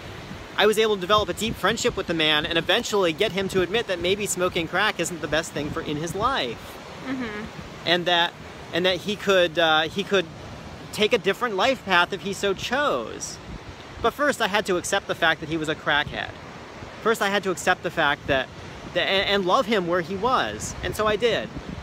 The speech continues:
Speaker 1: And I found that this has been really, really successful in my life for connecting with anybody. I mean, after, right, right after hanging out with the crackhead, smoking, you know, I wasn't smoking crack, but he was.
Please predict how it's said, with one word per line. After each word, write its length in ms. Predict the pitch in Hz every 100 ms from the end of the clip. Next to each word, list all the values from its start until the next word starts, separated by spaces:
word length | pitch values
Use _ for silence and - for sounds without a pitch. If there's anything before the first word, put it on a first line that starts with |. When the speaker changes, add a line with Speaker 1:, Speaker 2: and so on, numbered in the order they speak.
| 175
Speaker 1:
And 80 | 214
I 60 |
found 260 | 214 269 269
that 80 | 226
this 120 | 220
has 100 | 208
been 220 | 202 185
really, 240 | 233 262
really 260 | 208 220 220
successful 640 | - 185 196 220 - 175
in 100 | 160
my 180 | 160 190
life 340 | 185 190 165 143 - - -
for 180 | 190 175
connecting 440 | 180 180 190 208
with 100 | 170
anybody. 560 | - 185 208 208 226 247 - -
I 80 | 190
mean, 300 | 208 196 185 - - - - -
after, 560 | 180 202 214 214 170 147
right, 280 | 170 220
right 200 | 175 240
after 420 | 208 208 220 180 165
hanging 300 | 180 190 185
out 160 | 190
with 100 | 175
the 80 | 165
crackhead, 480 | 165 160 165 196 196
smoking, 480 | 165 170 175 170 156
you 80 |
know, 140 | 151 151
I 160 | 147
wasn't 240 | 185 156 143
smoking 300 | 147 123 123
crack, 280 | 147 143 160
but 100 | 165
he 120 | 220
was. 420 | 165 127 123 165